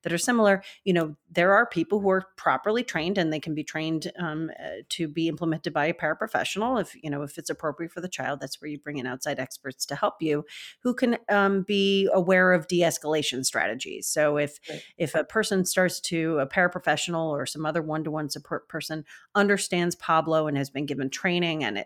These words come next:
Speaker 1: and, um, information about him and what to recognize as maybe the triggers or a sign that maybe he's about to become dysregulated,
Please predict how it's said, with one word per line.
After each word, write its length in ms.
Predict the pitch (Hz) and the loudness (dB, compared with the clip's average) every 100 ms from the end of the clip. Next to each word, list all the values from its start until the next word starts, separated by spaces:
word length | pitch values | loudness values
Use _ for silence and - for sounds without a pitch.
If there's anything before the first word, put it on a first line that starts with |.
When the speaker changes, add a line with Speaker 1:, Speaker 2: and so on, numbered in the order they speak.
| - | -6
Speaker 1:
and, 320 | 143 131 - | -6 -6 -8
um, 260 | - 92 92 | -8 -6 -6
information 600 | 175 - 165 165 165 156 | -8 -4 -2 0 0 0
about 360 | 151 151 151 160 | -2 2 2 2
him 200 | 165 160 | -2 -2
and 160 | 143 143 - - _ - - | -2 -4 -10 -20 _ -18 -2
what 280 | 175 175 | 4 4
to 100 | - | 2
recognize 840 | 180 165 156 180 170 156 160 156 143 | 0 2 0 -2 0 2 2 0 0
as 160 | 151 151 | -2 0
maybe 260 | 151 147 | -2 -2
the 140 | 147 123 | -4 -4
triggers 680 | - 190 175 165 160 147 - | 2 2 4 2 2 -2 -2
or 340 | 151 143 139 | 0 2 2
a 80 | 143 | 0
sign 460 | - - 151 160 160 | 0 0 2 2 0
that 140 | 139 | 0
maybe 240 | 143 147 147 | 0 0 -2
he's 180 | 151 | -2
about 300 | 143 139 139 | -2 0 0
to 60 | 143 | -2
become 280 | 143 151 147 | -6 -2 -2
dysregulated, 760 | 139 - 151 156 170 175 175 | -4 -2 -2 0 0 2 2